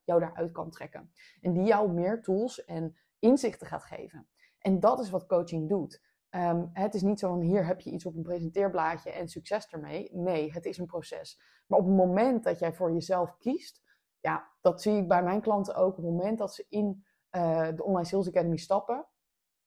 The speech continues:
komen er ineens allemaal kansen. Komen er klanten van alle kanten. Dat ze denken, "Maar ik doe nog helemaal niets." Maar alleen al dat ja zeggen tegen jezelf,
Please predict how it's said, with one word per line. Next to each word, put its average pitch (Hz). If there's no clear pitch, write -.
komen 220
er 208
ineens 190
allemaal 170
kansen. 190
Komen 214
er 185
klanten 190
van 165
alle 208
kanten. 160
Dat 170
ze 180
denken, 185
"Maar 185
ik 165
doe 208
nog 240
helemaal 156
niets." 160
Maar 175
alleen 190
al 175
dat 185
ja 196
zeggen 185
tegen 170
jezelf, 160